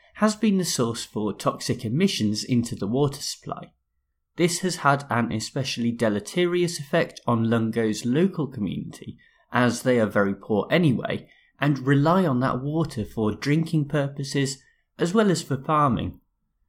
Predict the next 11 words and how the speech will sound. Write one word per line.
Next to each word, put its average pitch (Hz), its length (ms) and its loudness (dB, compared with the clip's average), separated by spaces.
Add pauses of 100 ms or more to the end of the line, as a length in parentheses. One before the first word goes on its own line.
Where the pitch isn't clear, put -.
(320)
With 165 180 4
toxins 185 480 2
seeping 180 320 0
into 135 180 0
the 107 120 -4
water 131 340 0
since - 320 -6
two 104 160 -12
thousand 98 360 -6
and 98 120 -10
five, 131 320 4